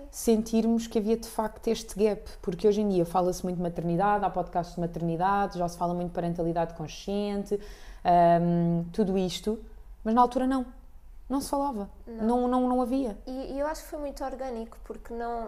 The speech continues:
Speaker 2: não houve assim um, ah, tipo, vamos fazer isto porque é necessário, sabes?
Speaker 1: Uhum.
Speaker 2: Foi, olha, e se fizermos? Eu
Speaker 1: Exato.
Speaker 2: lembro-me que nós fizemos um, como é que aquilo foi? Foi um direto?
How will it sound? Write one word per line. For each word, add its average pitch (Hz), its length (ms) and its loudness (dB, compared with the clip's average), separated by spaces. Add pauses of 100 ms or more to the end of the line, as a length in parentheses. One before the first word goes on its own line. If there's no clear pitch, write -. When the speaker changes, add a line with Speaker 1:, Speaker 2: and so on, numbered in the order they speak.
Speaker 2:
não 240 280 -4
houve 240 200 -4
assim 240 480 -6
um, 226 380 -8 (1800)
ah, 220 460 -4 (140)
tipo, 226 160 -14 (160)
vamos 247 380 -4
fazer 240 300 -6
isto 240 240 -10
porque 233 220 -10
é 226 60 -4
necessário, 208 840 -4
sabes? 220 320 -2
Speaker 1:
Uhum. 214 100 0
Speaker 2:
Foi, 220 420 0 (120)
olha, 381 160 -2
e 330 40 -2
se 320 100 -8
fizermos? 185 500 -6 (200)
Eu 196 140 2
Speaker 1:
Exato. 330 200 2
Speaker 2:
lembro-me 330 200 -4
que - 420 -6
nós 277 180 -6
fizemos 320 320 -6
um, 302 300 -4
como 427 180 -8
é 480 40 -10
que 370 80 -8
aquilo 311 180 -8
foi? 359 400 -6
Foi 320 180 -6
um 311 100 -4
direto? 226 540 -6